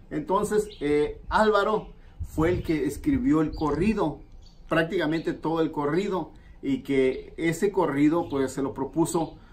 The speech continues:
a Pepe de los Canelos de Durango, pues, que lo grabaran, y lo grabaron, pero, pues, no tuvo tanto auge. Eh, lo graba el Potro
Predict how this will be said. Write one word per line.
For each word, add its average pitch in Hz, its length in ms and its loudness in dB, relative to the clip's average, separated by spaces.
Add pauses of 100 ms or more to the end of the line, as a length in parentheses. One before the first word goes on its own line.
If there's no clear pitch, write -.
(140)
a 120 540 0
Pepe 170 540 0 (380)
de 123 140 -6
los 120 160 -8
Canelos 151 320 0
de 139 80 -2
Durango, 139 340 -2
pues, 139 140 -4
que 131 100 -8
lo 120 100 -4
grabaran, 160 580 0 (200)
y 135 100 -4
lo 127 120 -2
grabaron, 147 460 2
pero, 143 240 -2
pues, 127 200 -6
no 143 160 0
tuvo 156 300 -2
tanto 143 580 -2 (100)
auge. 170 520 2 (360)
Eh, 127 340 -4
lo 123 140 -4
graba 156 280 0
el 170 80 0
Potro 180 560 -2